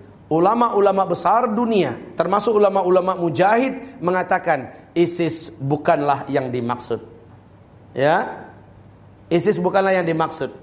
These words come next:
Dan maaf, mereka mempunyai beberapa sifat dan karakter daripada sifat dan karakter Khawarij. Walaupun kita tidak menuduh mereka sebagai Khawarij, tapi karakter dan sifat-sifat itu ada pada mereka. Jadi maaf ya,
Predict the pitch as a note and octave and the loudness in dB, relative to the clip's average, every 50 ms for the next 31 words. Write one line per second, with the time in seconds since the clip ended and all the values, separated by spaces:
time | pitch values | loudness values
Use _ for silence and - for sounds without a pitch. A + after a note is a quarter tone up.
0 | - - - - C#3+ C#3+ D3+ D3+ E3 G3 F#3+ - - - - - - - - D3 | -20 -8 -4 -2 0 0 2 2 2 0 0 -4 -8 -14 -18 -20 -18 -6 -2 0
1 | D3 D3+ F3+ F3+ F3+ F3 D#3+ D#3 D#3 D3+ C#3 D3+ D3 D3 D3 C#3+ C#3 C3 C#3 C#3 | 2 2 2 2 2 0 0 0 -2 -4 -4 -2 -2 -2 0 -2 -2 0 0 0
2 | C#3 - C#3+ C3+ - - F3 - - D3+ C3+ - - - - - - - - - | 0 0 -2 -4 -2 -4 -2 0 0 0 0 -2 -8 -16 -18 -20 -20 -20 -20 -20
3 | - - - - D#3+ D#3 D3+ D3 E3+ D#3 D#3 E3 - - - D#3 C#3+ D3 C#3+ C#3+ | -20 -10 -2 0 0 0 2 0 0 0 0 0 -2 -2 -2 -2 0 -2 -2 0
4 | C#3+ C#3 C#3 - - D#3+ D3+ D#3+ D3+ D3 - D3 C#3 C3+ - C#3 C3+ C#3 C#3 - | 0 0 0 -2 -4 -4 -2 -2 -2 -2 -2 -4 -4 -2 -2 -2 -2 -2 -4 -6
5 | - C#3+ B2+ - - - - - - - - - - - - - - D3+ C#3 C3 | -6 -6 -6 -6 -8 -12 -16 -20 -20 -20 -20 -20 -20 -20 -16 -6 -2 0 2 2
6 | C3 C3 B2 A#2 A2+ G#2+ - - - - - - - - - - - - - - | 4 2 2 2 0 -4 -6 -10 -14 -14 -16 -18 -20 -20 -20 -20 -20 -20 -20 -20
7 | - - - - - - - - - - - - - - - B2+ C3 C#3+ F3 E3 | -20 -20 -20 -20 -20 -20 -20 -20 -20 -20 -20 -20 -8 -2 0 0 2 2 2 2
8 | D#3 E3 E3+ D#3+ E3 D3+ D#3 D3 D3 D3 D3 D3 D3+ C#3+ D3 E3 E3+ - D#3+ C3+ | 2 2 0 2 2 0 0 2 2 2 2 2 2 4 2 2 2 2 0 0
9 | C#3+ C3+ C#3 C#3 C3 - C#3 C3 B2+ C3 D#3+ F3 E3+ - - - - - A3+ A3+ | 0 0 0 0 2 2 2 2 2 2 0 -2 -4 -6 -6 0 0 0 2 2
10 | G#3+ G3 F#3+ - F3 F3 F3 F3 - - F3+ E3+ F3+ F3 D#3 E3+ - F3 E3 F3 | 2 0 2 2 0 0 0 0 -2 -4 -2 0 0 0 0 -2 -2 -2 -2 0
11 | F3 - - - F3 D3 G#3+ F3+ E3+ F3 E3+ E3 D#3+ D3+ D3 C#3 C#3 C#3 C#3 A#2 | 0 0 -2 -2 -2 0 0 2 2 2 2 0 0 0 0 0 0 -2 -2 -2
12 | C3+ A#2 G#2+ - - - - - - C3 C3 C#3+ D#3 D3+ C#3+ D#3 D3+ C#3+ C#3+ D3 | -4 -6 -6 -8 -16 -20 -20 -10 -4 -2 0 2 2 4 4 4 4 4 2 2
13 | - | 0